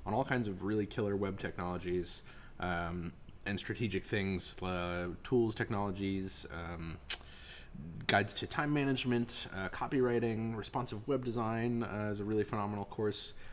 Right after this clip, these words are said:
Uh, you should take a look at these courses and let us know what you think about 'em. Uh, you can find us on Twitter or email us or, uh, jab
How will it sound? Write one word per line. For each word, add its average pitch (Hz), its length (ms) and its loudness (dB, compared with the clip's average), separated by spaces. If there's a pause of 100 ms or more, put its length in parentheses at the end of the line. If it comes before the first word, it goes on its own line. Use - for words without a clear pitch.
(160)
Uh, 101 240 0
you 143 100 0
should 127 140 0
take 127 140 4
a 117 40 2
look 113 120 0
at 104 80 -2
these 104 160 -2
courses 98 640 0
and 92 460 -2
let 98 120 -2
us 110 120 -6
know 110 80 -2
what 101 100 -6
you - 60 -12
think 98 160 -2
about 92 240 -2
'em. 92 340 -4
Uh, 85 60 -6
you 90 140 -4
can 92 140 -6
find 87 220 -4
us 85 120 -8
on 80 100 -10
Twitter 127 440 2
or 90 360 -4
email 113 300 -2
us 104 300 -2
or, 87 360 -2 (440)
uh, 85 380 -4 (180)
jab 104 440 0